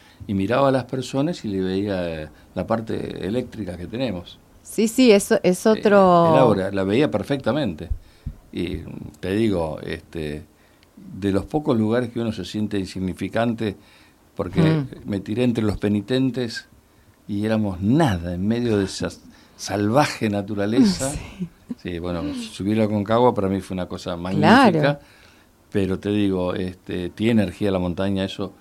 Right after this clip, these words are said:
Speaker 1: Estuve en Mato Grosso, en el Parque Chapado de Guimaraes, que es el punto cósmico, este, de Sudamérica.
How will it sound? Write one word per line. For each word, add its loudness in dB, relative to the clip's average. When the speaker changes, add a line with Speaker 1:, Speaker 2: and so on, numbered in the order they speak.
Speaker 1:
Estuve 4
en 2
Mato -2
Grosso, 0
en 0
el 0
Parque -2
Chapado 0
de -2
Guimaraes, -2
que -10
es -8
el -4
punto -2
cósmico, -2
este, -10
de -4
Sudamérica. -10